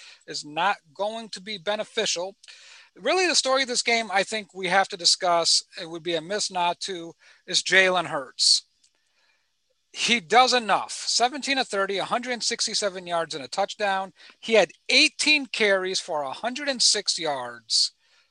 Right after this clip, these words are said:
which is a lot of carries for a quarterback,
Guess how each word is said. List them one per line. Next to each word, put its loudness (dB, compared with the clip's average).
which 0
is -2
a -4
lot 4
of -4
carries 0
for -2
a 4
quarterback, 2